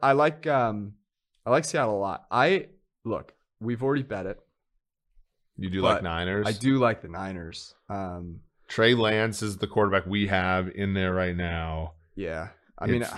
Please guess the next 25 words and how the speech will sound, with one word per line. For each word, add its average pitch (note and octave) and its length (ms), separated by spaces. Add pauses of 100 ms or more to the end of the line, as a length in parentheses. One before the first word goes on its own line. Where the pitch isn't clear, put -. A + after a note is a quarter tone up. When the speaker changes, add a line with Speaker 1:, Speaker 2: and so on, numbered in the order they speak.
Speaker 2:
it's - 180
Speaker 1:
look. - 60
Speaker 2:
tricky. F#2+ 580
This G2+ 180
number A2+ 400
started A#2+ 400
at - 80
six - 240
and F2 80
a E2+ 40
half, G2 280
by D2 120
the D2 80
way, D#2+ 180
and D2+ 100
now F2+ 220
all E2 160
the E2 60
way E2+ 80
down E2 180
to D#2 40
four F#2 280
and E2+ 80
a E2+ 40
half. E2 360